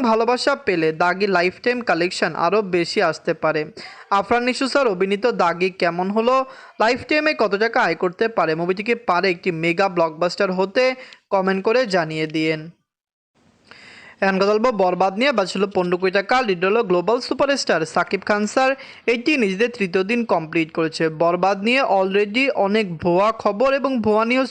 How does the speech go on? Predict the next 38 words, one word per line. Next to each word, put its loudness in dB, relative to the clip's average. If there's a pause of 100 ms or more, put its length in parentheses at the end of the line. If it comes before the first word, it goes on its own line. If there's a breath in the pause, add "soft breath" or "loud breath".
ছড়িয়েছে। 0
আপনি 0
জানিয়ে 2
দেই, 2 (480 loud breath)
বরবাদ 2
যখন 0 (120)
রিলিজ 0
হয়েছে 0 (160)
তখন 0 (100)
এই -2
যে 2 (160)
ট্র্যাক 0 (100)
রিপোর্ট 0 (100)
day 2
by 2
day 0 (100)
বলছে 0 (500 loud breath)
এবং 2
আপনি 0 (100)
জানিয়ে 0
দেই, 2 (140)
অনেকেই 0
কিন্তু -2 (160)
বলছে 0 (140)
বরবাদ 2
নাকি -2 (160)
দুই 2
দিনে 0 (100)
নয় 0
কোটি -2
টাকা 0
প্লাস 0 (120)
বিজনেস -4 (100)
করেছে, -4
কিন্তু -2
আপনি -2
জানিয়ে 0
দেই 2